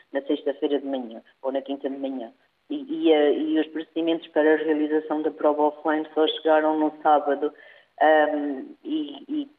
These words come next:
e quando o senhor Ministro e o senhor Presidente dizem que, do iab, dizem que isto é tudo muito simples, para re-, as, as escolas que optaram por realizar a prova offline, os procedimentos não são assim tão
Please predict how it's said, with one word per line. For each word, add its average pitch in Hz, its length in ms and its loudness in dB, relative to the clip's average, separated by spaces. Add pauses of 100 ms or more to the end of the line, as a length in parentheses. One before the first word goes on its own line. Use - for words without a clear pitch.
e 151 120 -4
quando 175 280 0 (360)
o 151 120 -2
senhor 160 160 -4
Ministro 156 340 -4
e 147 120 -2
o 147 120 -10
senhor 151 140 -4
Presidente 151 480 -6
dizem 147 360 -6
que, 143 400 -2 (140)
do 139 120 -6
iab, 143 360 2
dizem 139 280 -8
que 147 140 -16
isto - 120 -4
é 151 80 4
tudo 156 200 -8
muito 160 320 -2 (140)
simples, 170 340 -4 (340)
para 165 240 4
re-, 160 160 2
as, 156 140 4 (220)
as 156 160 0 (260)
escolas 160 400 4 (180)
que 156 300 2 (140)
optaram 160 380 0
por 160 140 -4
realizar 151 520 0
a 147 40 0
prova 147 340 -2
offline, 147 600 0
os 151 60 -6
procedimentos 143 600 -8
não 143 240 -6
são 139 120 -4
assim 135 280 -8
tão 139 180 -4